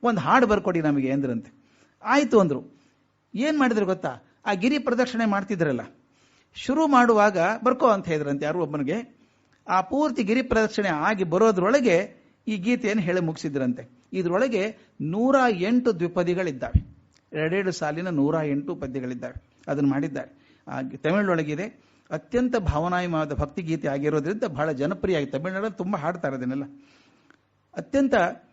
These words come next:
ಜಾಗೃತವಾದ ಒಂದು ಜೀವ ಪರಮಾರ್ಥನ, ಪರಮಾತ್ಮನ ಸೇರೋದಕ್ಕೆ ಬೇಕಾದಂಥ ಆರ್ತತೆ ಏನಿದೆಯೋ ಅದರೊಳಗಿದೆ. ಬರೀತಾರೆ ಅವ್ರು ಹೇಗಿದ್ದಾರೆ ಅಂದ್ರೆ, ಒಬ್ಬ ಕಾತರಿಯಾದ ಹೆಣ್ಣು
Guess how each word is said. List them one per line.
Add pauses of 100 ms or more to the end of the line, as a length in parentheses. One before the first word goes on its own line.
(420)
ಜಾಗೃತವಾದ
ಒಂದು
ಜೀವ (520)
ಪರಮಾರ್ಥನ,
ಪರಮಾತ್ಮನ
ಸೇರೋದಕ್ಕೆ
ಬೇಕಾದಂಥ
ಆರ್ತತೆ
ಏನಿದೆಯೋ (240)
ಅದರೊಳಗಿದೆ. (880)
ಬರೀತಾರೆ
ಅವ್ರು
ಹೇಗಿದ್ದಾರೆ
ಅಂದ್ರೆ, (160)
ಒಬ್ಬ
ಕಾತರಿಯಾದ
ಹೆಣ್ಣು